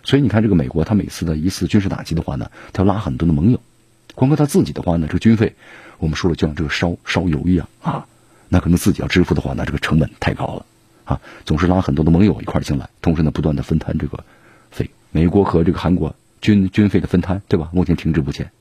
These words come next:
那韩国说了，你这费用太高了啊。双方呢还在不断地这个谈判，谈了六轮了啊。目前的话，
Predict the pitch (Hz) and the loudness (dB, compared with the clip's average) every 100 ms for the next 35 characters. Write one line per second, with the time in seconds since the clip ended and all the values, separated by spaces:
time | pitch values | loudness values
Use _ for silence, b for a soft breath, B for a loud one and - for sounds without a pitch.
0 | _ 85 92 98 90 107 85 b b 85 | _ -2 0 2 2 2 0 b b 0
1 | 76 87 85 78 - 67 - 57 - _ | 2 0 0 -2 -2 -4 -4 -8 -10 _
2 | - 64 b b b - 85 82 73 76 | -12 -12 b b b -2 0 0 -2 -2
3 | 78 78 73 67 69 - - - - _ | 0 2 0 -2 -4 -6 -6 -6 -8 _
4 | _ _ - 85 101 120 87 71 78 - | _ _ -6 0 2 4 2 0 -2 -4
5 | _ _ _ 78 - 101 82 82 82 | _ _ _ -4 2 2 2 -2 -4